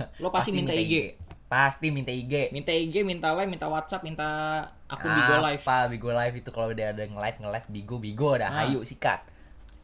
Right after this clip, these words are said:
Speaker 1: Otomatis lu dengan lu melihat en-, entah itu akun Instagram ya, paling, paling, paling sering sih Instagram ya, nah,
Speaker 2: Hmm.
Speaker 1: mintanya ya.
Speaker 2: Ah.
Speaker 1: Pasti lu di situ akan ngeliat, lu observasi juga di situ.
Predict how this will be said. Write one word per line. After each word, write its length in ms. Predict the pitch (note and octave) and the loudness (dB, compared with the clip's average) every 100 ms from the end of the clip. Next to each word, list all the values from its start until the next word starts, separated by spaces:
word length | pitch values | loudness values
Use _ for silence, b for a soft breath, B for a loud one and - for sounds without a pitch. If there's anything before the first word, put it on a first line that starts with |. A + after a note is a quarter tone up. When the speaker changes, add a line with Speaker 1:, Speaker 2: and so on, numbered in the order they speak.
| - - | -20 -12
Speaker 1:
Otomatis 520 | - - F#3+ G3 G3 C4+ | -8 -4 -4 -4 -4 -6
lu 200 | D4+ - - - | -6 -6 -10 -18
dengan 440 | - D#3 D#3+ F#3 F#3 | -10 -4 -2 -2 -2
lu 160 | F#3 F#3 | -4 -4
melihat 400 | F#3 F#3 F#3 F3+ - - - | -2 -4 -4 -6 -12 -20 -18
en-, 140 | - - | -16 -12
entah 180 | D3 C#3 | -8 -6
itu 140 | C3+ | -6
akun 480 | A#2 A#2 A2+ A2+ A2+ - - - - - - - | -8 -10 -10 -10 -12 -16 -18 -20 -20 -20 -20 -14
Instagram 440 | A#2+ A#2 G#2+ C3 | -10 -8 -6 -6
ya, 100 | D#3+ | -6
paling, 420 | G#2+ A#2+ C3 C3+ G#2+ - | -6 -6 -6 -8 -12 -8
paling, 240 | B2+ C3 C3 - - | -6 -6 -10 -16 -6
paling 200 | C3+ C#3 | -6 -4
sering 200 | - F#3 | -6 -4
sih 120 | A3 | -4
Instagram 440 | F#3 A#2+ C3+ B2+ | -4 -4 -4 -4
ya, 120 | G2 G2 - | -6 -12 -14
nah, 180 | F#2 G2 | -12 -12
Speaker 2:
Hmm. 400 | F2+ - - - | -14 -18 -18 -14
Speaker 1:
mintanya 460 | A#2+ B2+ A2+ C3 A2+ | -10 -4 -4 -2 -6
ya. 120 | F#2+ | -8
Speaker 2:
Ah. 240 | G2 F2+ E2+ - B B B - - - | -10 -12 -16 -18 B B B -20 -20 -8
Speaker 1:
Pasti 220 | - C4 | -6 -4
lu 160 | C#4 G4 | -2 -2
di 100 | D#3 | -2
situ 220 | - - | -4 -6
akan 280 | - E3+ F3 | -8 -8 -4
ngeliat, 320 | A#3 E3+ C#3 - - - - | -2 -2 -4 -10 -20 -20 -10
lu 100 | - | -6
observasi 460 | A#3+ - F#3 E3+ F3 | -4 -4 -4 -4 -2
juga 260 | G3+ F#3 | -2 -2
di 100 | C#3 | -4
situ. 260 | C3+ C#3+ | -4 -6